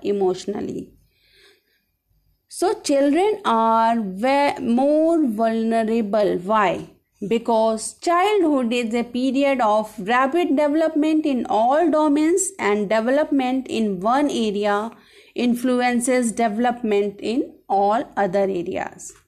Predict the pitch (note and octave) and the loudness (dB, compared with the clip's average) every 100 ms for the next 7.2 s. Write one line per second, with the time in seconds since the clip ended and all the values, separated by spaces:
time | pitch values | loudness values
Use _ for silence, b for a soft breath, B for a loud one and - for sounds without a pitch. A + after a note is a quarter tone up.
0 | _ _ _ b b b b b b _ | _ _ _ b b b b b b _
1 | D#4+ G#4 A4+ G#4+ D#4+ - C#4+ D4+ F#4+ A4 | -2 0 0 0 0 0 0 0 0 0
2 | E4 A3 G3 G3 G3 G#3+ G#3+ C#4 C#4 E4+ | 0 2 2 0 0 -2 0 0 2 2
3 | F4 C#4 A#3+ B3+ C4+ C4+ - A3+ A3 G#3+ | 2 2 0 0 0 -2 -2 0 0 -2
4 | - C4 C#4 D4 D#4 D4+ - - A#3+ A#3 | -6 0 2 2 2 -2 -6 -4 0 0
5 | A#3+ C#4+ C#4 C#4+ A3 G#3 A3 A#3 B3 - | 0 2 2 2 0 0 2 2 -2 -6
6 | - G#3 G#3+ G#3+ G#3+ G3 F3+ F#3+ G3 G#3 | -2 0 2 2 0 0 2 2 4 2
7 | A3 A3 | 0 -6